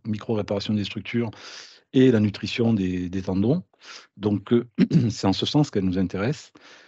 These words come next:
Les aspects, ce qu'on appelle environnementaux, c'est-à-dire principalement le froid et les vibrations. Et puis les facteurs individuels, ceux, euh, bah, il y a,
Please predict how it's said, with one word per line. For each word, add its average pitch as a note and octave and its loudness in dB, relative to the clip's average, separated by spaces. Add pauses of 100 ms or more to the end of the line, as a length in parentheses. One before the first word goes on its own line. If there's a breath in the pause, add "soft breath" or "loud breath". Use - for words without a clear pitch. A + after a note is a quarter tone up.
(240 loud breath)
Les A2+ 6
aspects, B2+ 6
ce - -10
qu'on A2 0
appelle A2 2
environnementaux, A#2 2
c'est-à-dire G2 -4
principalement A#2+ 0
le G#2 -2
froid A#2+ 2
et F2+ -4
les F#2+ -6
vibrations. F2 -10 (840 soft breath)
Et C3 2
puis D3 -4
les D3+ 6
facteurs C3 2
individuels, A2 0
ceux, B2 -4
euh, F2+ -6
bah, E2+ -10
il F2+ -12
y F#2 -8
a, F2 -10